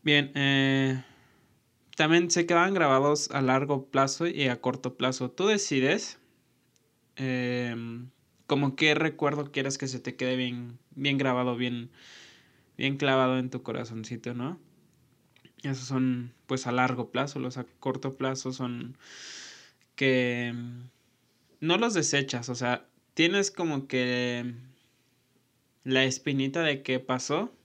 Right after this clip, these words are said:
pero, pues, no, por algún moteo-, motivo los,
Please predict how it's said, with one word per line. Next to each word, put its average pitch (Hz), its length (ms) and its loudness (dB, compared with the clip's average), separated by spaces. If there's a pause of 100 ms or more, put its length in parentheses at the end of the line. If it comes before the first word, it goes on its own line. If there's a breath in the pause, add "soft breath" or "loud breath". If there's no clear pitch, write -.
(100)
pero, 131 240 -4
pues, 135 140 0
no, 135 440 0 (1000)
por 139 160 2
algún 147 280 2
moteo-, 147 560 2
motivo 139 420 0
los, 123 720 -4